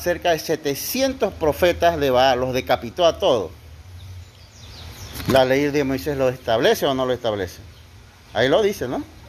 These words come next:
La ley de Moisés establecía que el profeta de falsos dioses debía morir. ¿Mm? De falsos dioses. O sea, el profeta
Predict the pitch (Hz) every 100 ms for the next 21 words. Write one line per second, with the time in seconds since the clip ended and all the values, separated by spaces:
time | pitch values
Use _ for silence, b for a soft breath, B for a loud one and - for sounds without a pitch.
0 | - - - - - - - - 123 127
1 | 127 147 185 185 175 190 185 170 160 185
2 | 160 156 139 - 139 - 196 214 214 165
3 | 151 - - 233 262 262 190 208 220 220
4 | 185 165 214 196 185 254 311 - - -
5 | - - - - - - - - 160 339
6 | - - - - - - - - - -
7 | - - - 175 196 180 233 226 - 95
8 | 143 - 117 165 180 226